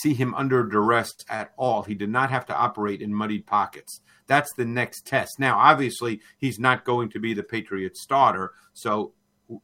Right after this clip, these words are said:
who knows what happens. I'm sure he will go this week based on what I know about Mac Jones's injury, and we'll see how not only he, but how the Patriots handle the fact that they're going to play Myles Garrett and, and,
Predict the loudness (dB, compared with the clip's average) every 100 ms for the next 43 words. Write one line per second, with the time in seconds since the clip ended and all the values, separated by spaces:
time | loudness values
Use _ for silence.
0 | _ -2 0 0 -2 -2 -6 -4 -4 -4
1 | -6 -8 -8 -2 0 0 -2 -4 -2 -2
2 | -2 -4 -8 -8 -6 -8 _ -20 -8 -6
3 | -4 -6 -4 -4 -6 -6 -4 -6 -6 -10
4 | -10 -10 -10 -10 -16 -8 -6 -2 -2 -4
5 | -6 -10 _ _ -8 -8 -10 -4 -2 -2
6 | -4 -8 -6 -4 0 0 -2 _ _ _
7 | _ -2 4 6 4 0 -4 0 2 2
8 | 0 -6 -8 0 0 0 -4 -2 -2 -2
9 | -4 -4 -4 -6 -4 -2 -2 -2 -4 -12
10 | _ -12 -2 0 0 -2 -6 -4 -2 -2
11 | -6 -8 -8 -4 -4 -4 -6 -4 0 2
12 | 0 -4 -12 -12 -10 -8 -8 -10